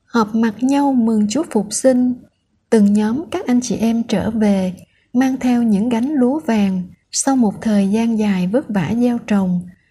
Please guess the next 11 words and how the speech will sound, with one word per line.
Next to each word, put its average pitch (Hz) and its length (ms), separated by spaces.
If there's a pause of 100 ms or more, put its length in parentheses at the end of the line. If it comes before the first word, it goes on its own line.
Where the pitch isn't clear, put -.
(160)
rồi 208 220
lại 180 380
cùng 185 220
nhau 233 280
lắng 233 300
nghe 254 120
lệnh 180 360
truyền 185 300
của 202 100
Thầy 196 300
Giêsu, 240 580